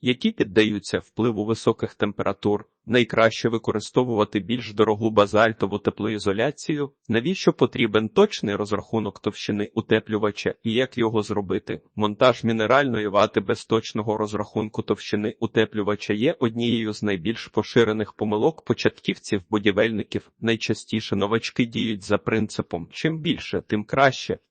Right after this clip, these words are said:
Однак такий підхід є не тільки неправильним, але в деяких ситуаціях і шкідливим.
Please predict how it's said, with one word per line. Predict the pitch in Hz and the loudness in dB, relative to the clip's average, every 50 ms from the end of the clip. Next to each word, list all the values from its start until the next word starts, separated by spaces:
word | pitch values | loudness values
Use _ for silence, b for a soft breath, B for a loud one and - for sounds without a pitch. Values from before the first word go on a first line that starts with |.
| _ _ - | _ _ -2
Однак | 110 107 104 113 123 127 - | 0 2 4 4 2 2 2
такий | - - 110 - - 113 | 0 -2 0 0 0 -4
підхід | - - 110 101 - - - 196 220 - | -4 -4 -6 -8 -6 -4 -2 -2 -2 -2
є | - 117 139 147 | 0 2 4 4
не | 147 131 113 | 4 2 0
тільки | - - 196 208 202 - - 156 | 0 0 -4 -2 -2 0 0 2
неправильним, | 139 131 - - 113 104 98 95 90 87 85 82 87 80 101 _ _ _ _ - | 2 2 0 4 4 4 4 4 0 -4 -6 -8 -12 -12 -14 _ _ _ _ 2
але | - 123 123 117 | 4 4 4 4
в | 117 117 | 2 2
деяких | 113 113 113 143 151 - - 117 - | 4 4 4 4 4 2 -2 -6 -4
ситуаціях | - - 110 - - 92 92 92 - - - 170 175 170 151 - _ - | -2 -4 -4 -2 -2 -2 0 -2 -2 -2 -2 -2 -2 -2 -4 -8 _ -10
і | - | -10
шкідливим. | - - - - 135 104 113 117 107 101 92 - - - - | -8 -6 -4 -2 -2 -2 0 0 0 0 -2 -4 -10 -12 -14